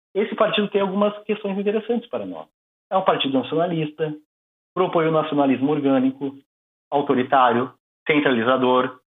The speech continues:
estatista, interventor, em certa medida intolerante. Então, para os integralistas, eles buscaram se aproximar do partido e, mais uma vez, tentar modificar o partido em partido integralista.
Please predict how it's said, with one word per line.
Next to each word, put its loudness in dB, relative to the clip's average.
estatista, -2
interventor, 0
em -8
certa 2
medida 2
intolerante. 0
Então, 2
para 2
os -4
integralistas, 0
eles -2
buscaram 0
se 0
aproximar -2
do -2
partido -4
e, -4
mais 2
uma 2
vez, 0
tentar 2
modificar 0
o -2
partido 0
em -6
partido -2
integralista. -2